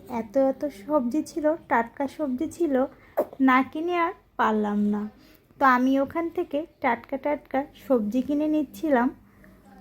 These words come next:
তো আমি নিয়েছিলাম ফুলকপি, বেগুন, কারণ এই ফুলকপিটাই হচ্ছে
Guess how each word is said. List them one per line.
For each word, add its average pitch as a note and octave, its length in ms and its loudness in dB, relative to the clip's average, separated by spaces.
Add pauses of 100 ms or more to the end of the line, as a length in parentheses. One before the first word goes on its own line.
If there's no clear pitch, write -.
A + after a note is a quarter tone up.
(140)
তো C#4+ 80 8 (380)
আমি C#4 160 2 (100)
নিয়েছিলাম F#4 500 0 (120)
ফুলকপি, E4 580 -2 (100)
বেগুন, B3+ 380 6 (360)
কারণ C4 220 2 (240)
এই C#4 80 4 (140)
ফুলকপিটাই E4 840 0
হচ্ছে - 300 -4